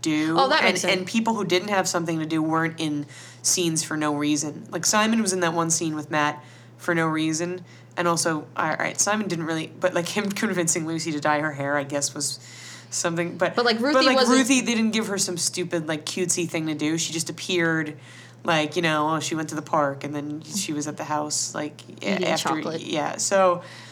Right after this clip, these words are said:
Speaker 1: um, I like the episodes where they don't just y-, give characters things to do and take up screen time with, like, nothing for
Speaker 2: Stupid
Speaker 1: them.
Speaker 2: filler
Speaker 1: Yeah.
Speaker 2: stuff, right? Yeah.
Speaker 1: Like
Speaker 2: Um,
Speaker 1: the clapper. Uh, <laughs> so,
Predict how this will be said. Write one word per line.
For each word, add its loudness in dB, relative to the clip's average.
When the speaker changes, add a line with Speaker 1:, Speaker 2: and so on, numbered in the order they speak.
Speaker 1:
um, 2
I 6
like 2
the 0
episodes 0
where -2
they -2
don't 0
just -2
y-, -4
give 0
characters 0
things -4
to -8
do -2
and -4
take -8
up -8
screen -4
time -4
with, -8
like, -12
nothing -4
for -6
Speaker 2:
Stupid 0
Speaker 1:
them. -6
Speaker 2:
filler 2
Speaker 1:
Yeah. 2
Speaker 2:
stuff, 0
right? -2
Yeah. -2
Speaker 1:
Like 2
Speaker 2:
Um, -2
Speaker 1:
the -2
clapper. -2
Uh, 4
<laughs> -
so, 4